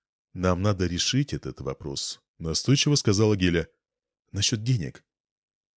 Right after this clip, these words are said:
Сейчас ты в бешенстве, потому что Элька от тебя сбежала, но очень скоро ты опомнишься». Да, сейчас его мысли были заняты только сбежавшей женой. Эля, Эля,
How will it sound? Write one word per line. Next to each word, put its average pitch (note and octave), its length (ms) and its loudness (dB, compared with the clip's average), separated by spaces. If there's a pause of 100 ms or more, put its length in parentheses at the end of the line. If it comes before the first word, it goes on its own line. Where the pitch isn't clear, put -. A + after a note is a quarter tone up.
Сейчас D3+ 380 4
ты B2+ 120 0
в G#2+ 60 -2
бешенстве, G2 720 0
потому F#2 240 -6
что F#2 280 -4 (120)
Элька B2 380 -2
от G2+ 200 -6
тебя F#2+ 240 -4
сбежала, F2+ 600 -2 (420)
но F#2+ 80 0
очень G#2+ 180 -2
скоро A#2+ 380 0
ты G#2+ 220 -4
опомнишься». F2 720 -2 (1200)
Да, F2+ 520 4 (420)
сейчас B2+ 560 4
его D3+ 160 8
мысли D#3 340 6
были C#3 280 8
заняты A#2 540 4
только D#3 480 4
сбежавшей G#2+ 580 4
женой. F2 460 0 (500)
Эля, G#2 420 6 (140)
Эля, B2 460 4